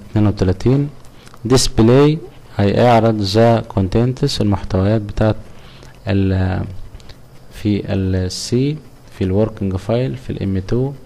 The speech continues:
في ال اي سي دي ال test folder، اللي اعرض محتويات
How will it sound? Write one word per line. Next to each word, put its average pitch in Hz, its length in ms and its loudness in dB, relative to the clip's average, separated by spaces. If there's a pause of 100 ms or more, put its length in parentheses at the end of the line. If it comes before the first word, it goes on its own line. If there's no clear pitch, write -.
(500)
في - 120 -6
ال - 120 -4
اي 107 220 0
سي 98 360 -4
دي 98 380 -4
ال 92 220 -4 (200)
test 135 240 -2 (480)
folder، 127 380 0 (720)
اللي 98 240 0
اعرض 113 500 0 (500)
محتويات 98 640 0